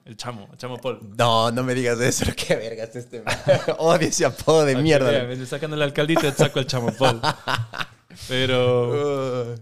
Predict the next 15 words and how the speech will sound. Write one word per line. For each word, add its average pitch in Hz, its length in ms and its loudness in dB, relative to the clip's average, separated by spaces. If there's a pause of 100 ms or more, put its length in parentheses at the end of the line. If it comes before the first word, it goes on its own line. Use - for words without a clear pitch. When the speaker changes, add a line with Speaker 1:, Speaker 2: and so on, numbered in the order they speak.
Speaker 1:
pero, 127 300 -2
¿qué 143 100 -6
te 143 120 -8
iba 127 80 0
a 123 40 4
decir? 120 480 -4 (200)
Eh, 98 1200 -8 (280)
no, 135 200 -4
no, 135 140 0
y 123 100 0
ese 127 140 -2
colegio 117 320 -2
era 117 140 0
muy 107 220 -4
bueno. - 280 -16